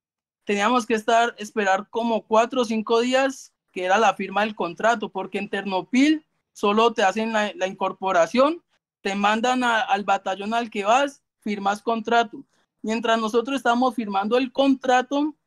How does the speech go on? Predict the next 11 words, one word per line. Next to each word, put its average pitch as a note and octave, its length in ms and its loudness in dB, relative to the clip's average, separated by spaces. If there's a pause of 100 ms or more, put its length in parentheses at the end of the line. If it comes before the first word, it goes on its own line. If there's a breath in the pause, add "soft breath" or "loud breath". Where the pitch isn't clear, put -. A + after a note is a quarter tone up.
(200)
o G3 120 -2
estamos G#3+ 360 0
a B3 40 2
la G#3+ 120 0
espera A3+ 300 -2
de A#3+ 60 -2
firmar G#3 280 -4
el A3+ 100 -4
contrato, A3+ 680 -2 (500)
nos F3+ 300 -2
bombardearon F#3 1000 0